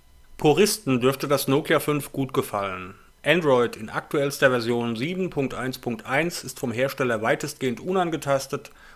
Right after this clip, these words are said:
und kommt mit Googles Assistant und dem bislang fast ausschließlich auf den Pixel-Phones des Suchmaschinenriesen installierten neuen Android-Launchers. Zwar gibt es bislang keine konkreten Informationen über ein Update auf Android acht,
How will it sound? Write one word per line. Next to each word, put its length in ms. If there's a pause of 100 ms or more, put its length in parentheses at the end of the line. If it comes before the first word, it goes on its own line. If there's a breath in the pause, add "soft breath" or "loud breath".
und 120
kommt 220
mit 120
Googles 320
Assistant 760
und 160
dem 120
bislang 400
fast 320
ausschließlich 720
auf 100
den 220
Pixel-Phones 760
des 140
Suchmaschinenriesen 960
installierten 640
neuen 300
Android-Launchers. 920 (760 soft breath)
Zwar 160
gibt 180
es 120
bislang 480
keine 180
konkreten 560
Informationen 800
über 160
ein 140
Update 320
auf 120
Android 440
acht, 400